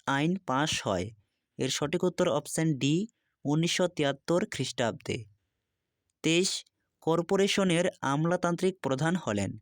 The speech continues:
অপশন সি, কমিশনার। চব্বিশ, বর্তমানে কলকাতা কর্পোরেশনের ওয়ার্ড সংখ্যা হল? অপশন এ,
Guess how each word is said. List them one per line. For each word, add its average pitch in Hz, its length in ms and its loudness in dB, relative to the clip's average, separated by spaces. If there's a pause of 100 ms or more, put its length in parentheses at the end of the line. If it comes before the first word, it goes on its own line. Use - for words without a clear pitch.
(440)
অপশন 156 380 -2
সি, 170 420 0 (360)
কমিশনার। 151 680 0 (800)
চব্বিশ, 165 640 0 (420)
বর্তমানে 165 720 2 (220)
কলকাতা 165 580 0
কর্পোরেশনের 160 880 0 (360)
ওয়ার্ড 147 340 2
সংখ্যা 147 400 -2
হল? 110 320 0 (500)
অপশন 147 420 -2
এ, 151 320 0